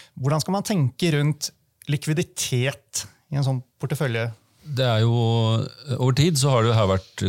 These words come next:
Speaker 2: gode inve-, aktiva klasser å være investert i. Eh, det vi har gjort når vi har sett på det her, det er å prøve å, eller vi har egentlig overstyrt modellen litt, da, sørge for at du ikke har alle pengene i illikvide aktiva.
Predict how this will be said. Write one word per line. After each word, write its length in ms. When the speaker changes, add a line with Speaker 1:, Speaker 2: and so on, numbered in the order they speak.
Speaker 2:
gode 260
inve-, 320
aktiva 300
klasser 180
å 60
være 100
investert 400
i. 60
Eh, 180
det 140
vi 160
har 100
gjort 240
når 160
vi 80
har 80
sett 160
på 80
det 80
her, 160
det 80
er 80
å 80
prøve 320
å, 140
eller 160
vi 80
har 80
egentlig 400
overstyrt 800
modellen 380
litt, 100
da, 80
sørge 240
for 80
at 60
du 60
ikke 180
har 100
alle 320
pengene 460
i 240
illikvide 340
aktiva. 280